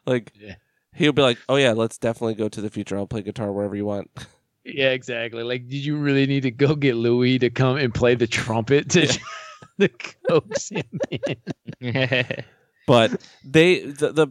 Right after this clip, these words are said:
Speaker 1: I, the, the problem I felt with that is just they didn't give it, you know, they didn't have enough time. That's really, I think, the big problem there is they just didn't have time to kind of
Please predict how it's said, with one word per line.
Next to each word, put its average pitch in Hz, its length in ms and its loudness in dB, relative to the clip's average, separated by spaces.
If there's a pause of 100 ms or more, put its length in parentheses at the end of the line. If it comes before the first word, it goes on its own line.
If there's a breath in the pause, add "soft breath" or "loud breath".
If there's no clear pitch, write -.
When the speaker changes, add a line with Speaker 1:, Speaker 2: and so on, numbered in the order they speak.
Speaker 1:
I, 139 240 4
the, 139 260 -6
the 131 140 -4 (260)
problem 170 380 -4
I 165 80 -2
felt 156 240 0
with 139 160 0
that 127 160 4
is 123 120 4
just 139 240 -2
they 165 80 0
didn't 165 160 -2
give 131 140 -2
it, 120 140 2
you 120 80 -2
know, 107 80 0
they 117 100 2
didn't 151 120 -2
have 165 100 -2
enough 127 200 -2
time. 87 520 -6 (180)
That's 123 260 -2
really, 123 240 0
I 107 60 -4
think, 107 180 -14
the 113 80 -10
big - 280 -10
problem 98 500 -8
there 107 240 -2
is 113 140 -4
they 113 80 -4
just 120 160 -10
didn't 170 100 -4
have 143 100 -4
time 127 260 -2
to 123 100 -12
kind 117 240 -4
of 107 120 -8